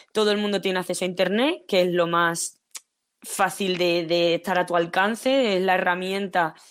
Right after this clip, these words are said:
que más viral puede hacer tu contenido, desde luego. No hace falta que te hagas un periódico o una revista y te pongas a imprimirlo, simplemente, simplemente vale con hacerte una cuenta de Twitter y empezar a crear información. Cualquier persona que pueda escribir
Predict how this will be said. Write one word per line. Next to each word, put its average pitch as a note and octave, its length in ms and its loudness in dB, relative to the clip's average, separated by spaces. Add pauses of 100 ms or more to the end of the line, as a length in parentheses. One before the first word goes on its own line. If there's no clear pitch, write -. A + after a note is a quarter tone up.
(180)
que G3 140 0
más F3+ 680 0
viral F3 500 2
puede F3 200 -2
hacer E3+ 280 -4
tu F3 120 -8
contenido, F3+ 600 -2
desde G#3 260 -4
luego. G#3+ 420 0 (340)
No G3+ 120 0
hace G#3 160 -2
falta F#3+ 260 0
que E3+ 120 2
te E3+ 280 2
hagas E3+ 180 2
un F3+ 140 -4
periódico F3+ 420 2
o F3 40 0
una E3+ 160 -2
revista E3+ 480 0
y E3 60 -4
te D#3+ 120 -2
pongas D#3+ 240 -10
a F3+ 60 -10
imprimirlo, E3+ 520 -6
simplemente, F3 640 -2 (520)
simplemente F#3 1300 2
vale F3 340 4
con F3 220 0
hacerte F3 300 -2
una E3+ 160 2
cuenta E3+ 340 0
de E3 220 0
Twitter G#3+ 540 -4 (500)
y G#3+ 320 2
empezar F#3 440 2
a G#3 80 2
crear F3 300 2
información. E3 680 -6
Cualquier E3+ 320 -4
persona F#3 360 -6
que F#3 80 -2
pueda F3+ 220 0
escribir F#3+ 460 -4